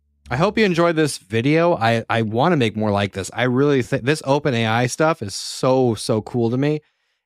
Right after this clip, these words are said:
And it's got such huge potential for stories. Because the, I mean, the hardest part about writing a story is, one, coming up with an idea. Two, actually wanting to write the damn thing. And three,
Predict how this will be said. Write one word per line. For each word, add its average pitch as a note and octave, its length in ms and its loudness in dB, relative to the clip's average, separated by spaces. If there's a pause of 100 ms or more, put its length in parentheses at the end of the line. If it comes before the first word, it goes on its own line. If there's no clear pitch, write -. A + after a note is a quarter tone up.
And A#2 240 0
it's G#2+ 120 -8
got B2 260 -2
such - 300 -4 (180)
huge C#3+ 240 0
potential B2 500 -2
for G#2+ 220 -2
stories. A#2+ 640 -2 (960)
Because B2 460 0 (220)
the, A#2 300 0 (180)
I B2+ 60 -6
mean, C3+ 140 0
the A2 80 0
hardest C#3+ 320 0
part D3 160 2
about B2 380 -2
writing A#2 240 -4
a G#2+ 40 -2
story A#2+ 300 0
is, F#2 80 -6
one, A2+ 300 0
coming G#2+ 240 -4
up G2 40 -6
with G#2+ 60 -2
an G#2+ 60 0
idea. A2+ 320 0 (420)
Two, E3 360 2 (140)
actually D3 460 0
wanting C#3 320 2
to A2 80 0
write B2 220 0
the G#2 80 -8
damn G2 260 -4
thing. G2+ 320 -6 (400)
And A#2 240 -4
three, C3+ 600 0